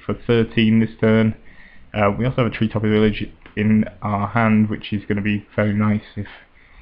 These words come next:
we just clear the board, so, uh, feels in fairly good position,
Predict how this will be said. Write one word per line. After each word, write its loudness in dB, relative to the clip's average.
we -8
just -4
clear -2
the 2
board, 4
so, 2
uh, 2
feels 0
in 2
fairly 2
good -2
position, -2